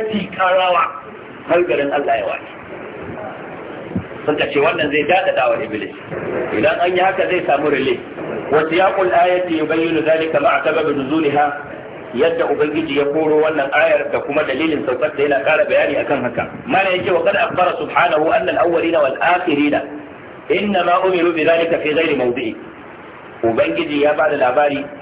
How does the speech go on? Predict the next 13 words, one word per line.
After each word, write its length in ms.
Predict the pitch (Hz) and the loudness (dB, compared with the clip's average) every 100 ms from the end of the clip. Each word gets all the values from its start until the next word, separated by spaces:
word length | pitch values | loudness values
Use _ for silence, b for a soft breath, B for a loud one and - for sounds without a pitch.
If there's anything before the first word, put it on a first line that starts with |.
| - - - - - - | -18 -20 -18 -18 -18 -4
a 100 | 120 | -2
gurare 460 | 123 160 151 139 147 | 2 2 2 2 0
da 80 | 131 | 2
dama 400 | 135 147 143 - - - - - - - | 2 2 0 -2 -12 -18 -18 -20 -20 -14
cewa 320 | - 151 135 135 | -2 2 4 2
mutanen 380 | 143 143 131 135 | 2 0 0 0
farko 260 | 143 143 151 | -2 0 0
da 80 | 131 | 2
na 80 | |
ƙarshe 400 | 139 131 139 143 | 0 0 -2 0
gaba 300 | 127 135 131 143 | 0 2 2 2
ɗayansu 320 | 151 160 143 | 0 0 0
an 160 | 139 | 0